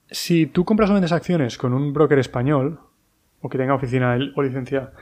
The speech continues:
en España, ese broker, eh, va a reportar direct-, a informar directamente al regulador y Hacienda de eso. Y eso, que a lo mejor alguien lo ve como algo malo, también tiene una parte positiva que no tienes que estar tú mirando, "Vale,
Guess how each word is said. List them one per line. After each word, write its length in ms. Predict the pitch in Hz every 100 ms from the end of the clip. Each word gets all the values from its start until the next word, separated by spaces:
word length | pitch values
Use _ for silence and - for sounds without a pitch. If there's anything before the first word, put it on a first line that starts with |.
| - _ -
en 80 |
España, 640 | 139 - 170 165 139 - - _ _ _ _ _ _ _ _ _
ese 200 | 143 185
broker, 560 | 170 175 160 190 - _ _ _
eh, 400 | 151 135 131 127 143
va 640 | 131 135 143 147 165 160
a 240 | 147 - 147
reportar 460 | 139 135 131 135
direct-, 280 | 156 147 147
a 60 | 151
informar 460 | 120 - 127 139 151
directamente 580 | 151 139 147 147 143
al 100 | 160
regulador 720 | 135 127 123 120 135 160 170 _ _ _ _
y 100 | 139
Hacienda 680 | 113 151 147 139 147 156 - _
de 180 | 143 123
eso. 380 | 120 123 127 _ _ _ _ _ _ _ _
Y 120 | 151
eso, 320 | 156 147 127
que 100 | -
a 60 | 123
lo 80 | 120
mejor 180 | 113 135
alguien 180 | 151
lo 60 | 151
ve 100 | 147
como 140 | 151
algo 180 | 143 143
malo, 260 | 151 160 170
también 240 | 139 131
tiene 100 | 139
una 60 | 147
parte 200 | 139 139
positiva 480 | 139 135 147 170 170
que 120 | 139
no 100 | 127
tienes 200 | 127 147
que 80 | 127
estar 380 | 120 139 123 123
tú 140 | 139 131
mirando, 580 | 127 131 131 135 170 143
"Vale, 360 | 127 123 110